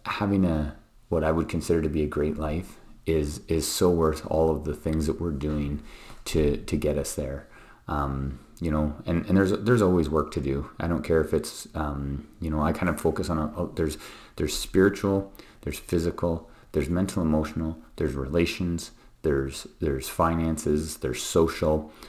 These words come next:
Um, those are, those are all pieces of the puzzle, and any one of those that's,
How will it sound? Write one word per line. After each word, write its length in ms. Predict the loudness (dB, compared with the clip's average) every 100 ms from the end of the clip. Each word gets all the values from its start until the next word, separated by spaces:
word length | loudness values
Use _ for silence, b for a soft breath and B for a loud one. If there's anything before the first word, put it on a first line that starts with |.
| B B B
Um, 420 | -4 -2 -4 0
those 200 | 4 6
are, 120 | 6 4
those 260 | 4 2
are 160 | 2 0
all 500 | 2 4 2 0 -10 -20 -16 -16 -10
pieces 400 | -2 -2 0 -2
of 80 | 0
the 100 | -2
puzzle, 520 | -2 -4 -2 -2 -4 -12 -6
and 560 | -2 0 2 0 -2 -8 -16 -10 0
any 340 | 6 8 8
one 420 | 4 2 2 4
of 160 | 2 2
those 520 | 2 2 2 0 -2
that's, 520 | -2 -2 -4 -8 -10